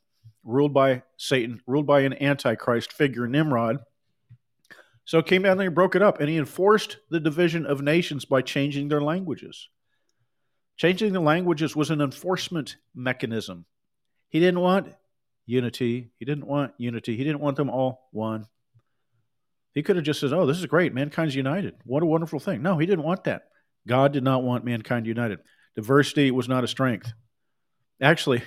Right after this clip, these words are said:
<laughs> it's funny how, funny how you, you look at that, because the true diversity only happens if you actually let the different races have their own separate space and you s-, stay apart.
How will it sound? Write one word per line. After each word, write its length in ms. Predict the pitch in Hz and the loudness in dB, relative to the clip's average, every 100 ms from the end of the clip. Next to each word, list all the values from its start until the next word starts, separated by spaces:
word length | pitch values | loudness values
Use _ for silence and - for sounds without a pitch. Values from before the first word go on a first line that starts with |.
| 104 - | -12 -20
<laughs> 260 | _ _ - | _ _ -20
it's 100 | 123 | -10
funny 240 | 143 135 | -4 -2
how, 160 | 127 110 - - 113 117 | -4 -6 -14 -18 -14 -6
funny 180 | 143 131 | -4 0
how 120 | 139 | 0
you, 240 | 131 110 117 _ _ _ _ _ 120 - | 0 -2 -6 _ _ _ _ _ -18 -8
you 140 | 123 | 0
look 160 | 147 143 | 0 0
at 80 | |
that, 200 | 117 120 | 0 -2
because 360 | 123 113 120 120 _ - | -4 -4 -4 -4 _ -14
the 80 | 120 | -10
true 220 | - 202 | 0 0
diversity 480 | 156 156 139 139 127 | 2 4 4 4 2
only 240 | 143 139 | 2 2
happens 340 | 135 135 120 110 | 4 2 2 -6
if 140 | 104 | -2
you 100 | 120 | 2
actually 460 | 127 131 131 107 - _ 113 | 2 0 -2 -4 -6 _ -4
let 280 | 120 135 | 2 2
the 80 | 131 | 2
different 320 | 110 135 113 113 | -2 -2 -2 0
races 480 | 120 143 131 110 | 2 2 2 -4
have 200 | 127 110 | -2 -4
their 220 | 117 113 135 | -4 -4 -2
own 160 | 127 | -4
separate 380 | 110 131 - 101 | -2 -4 -4 -8
space 380 | - 123 113 - | -6 -4 -4 -6
and 80 | 107 | -10
you 60 | |
s-, 120 | 107 - - | -10 -12 -16
stay 220 | - 113 | -8 -6
apart. 340 | 104 - 101 | -4 -4 -6